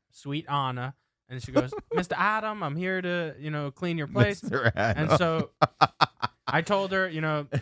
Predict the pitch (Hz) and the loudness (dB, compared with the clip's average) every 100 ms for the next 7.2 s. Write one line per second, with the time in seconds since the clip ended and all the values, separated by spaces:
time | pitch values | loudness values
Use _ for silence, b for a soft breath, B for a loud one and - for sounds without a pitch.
0 | - 190 147 143 143 151 143 185 175 175 | -2 -2 -2 -2 -2 -4 0 2 2 0
1 | 156 214 254 262 254 247 240 196 170 170 | -4 -2 -2 0 0 0 -2 -2 -2 -2
2 | 165 143 - 208 - 202 196 190 _ _ | -4 -6 -4 -6 -4 -4 -4 -8 _ _
3 | _ 147 147 143 139 151 147 143 - _ | _ -2 -2 -2 -6 -6 -6 -8 -14 _
4 | _ _ _ _ 170 160 156 147 131 175 | _ _ _ _ -6 -4 -4 -6 -8 -4
5 | 156 160 196 196 196 190 139 135 147 175 | -2 0 0 0 -4 -4 -6 -2 0 0
6 | 170 175 160 147 135 123 135 208 180 120 | -2 -6 -8 -10 -12 -10 -4 -4 -4 -6
7 | - 113 | -10 -14